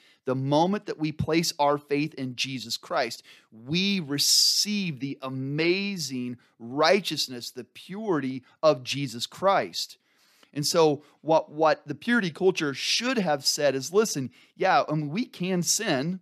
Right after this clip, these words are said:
There's a category, there's a thing called sin, but you need to know that our righteousness ultimately doesn't come from whether or not that we have strayed. It comes from the finished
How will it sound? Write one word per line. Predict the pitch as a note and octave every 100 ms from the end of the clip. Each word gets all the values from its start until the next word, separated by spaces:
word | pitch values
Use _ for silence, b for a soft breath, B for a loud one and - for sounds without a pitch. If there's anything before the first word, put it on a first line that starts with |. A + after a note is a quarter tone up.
| _
There's | D3 F3+
a | F#3+
category, | F#3+ F3+ F#3+ C3+ C#3 C#3+
there's | D#3
a | E3
thing | - E3+ F3+
called | D#3 C#3+ B2+
sin, | - F3 D3+ B2+ b b
but | - D3+
you | D#3+
need | D#3+ G#3+ A#3
to | D#3
know | C#3+ D#3+ F#3 E3 C#3+ C3 b _
that | C#3 B2+ b _
our | D#3+ G3 F3
righteousness | C3+ C3+ D#3 G3+ F3 D3 C#3 C3 -
ultimately | D#3+ A3 G#3+ D#3+ - C3
doesn't | A#2 F3+ C4+ A#3+ -
come | F3+ F3+
from | D#3+ C#3 C#3
whether | E3 E3+ D3
or |
not | C#3+ D3 C#3+
that | B2
we | C#3+ C#3
have | A#2 -
strayed. | - - D#3+ C#3+ C3 B B
It | D#3+ D#3+
comes | - F3 G3 G#3 F#3+ - -
from | - E3+ E3 F3 C3
the | A2+
finished | - - D#3+ E3+ -